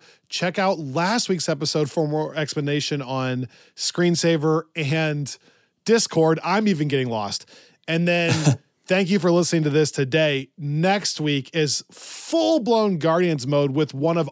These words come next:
Speaker 1: our favorite episodes, which is
Speaker 2: Mm-hmm.
Speaker 1: Guardians of the Galaxy, The Saga So Far. We'll be throwing back to our old school style Saga So Far episode, just talking about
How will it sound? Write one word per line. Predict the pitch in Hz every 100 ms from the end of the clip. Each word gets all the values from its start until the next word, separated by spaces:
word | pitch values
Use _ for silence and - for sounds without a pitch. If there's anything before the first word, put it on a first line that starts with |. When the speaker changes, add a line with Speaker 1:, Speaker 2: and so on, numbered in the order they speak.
| -
Speaker 1:
our | 170 233 233
favorite | - 185 156 143
episodes, | 120 123 135 127 123
which | 143
is | 147 135 - -
Speaker 2:
Mm-hmm. | 123 113
Speaker 1:
Guardians | 117 180 220
of | 208
the | 226
Galaxy, | 175 156 147 - 143 131 - _ _
The | 151 139
Saga | - 131 127 131
So | - 139
Far. | - 107 92 - - - -
We'll | 160
be | 165
throwing | 139 - 160 185 208 214
back | 175 160 151 -
to | 160
our | 151 185
old | 185 208
school | - 202 196
style | 180 - 151 143 139
Saga | - 160 170 175
So | 180 170
Far | 160 147
episode, | 131 131 - 131 131 120 - - _
just | - - 220 247 -
talking | 202 185 180
about | 165 151 139 135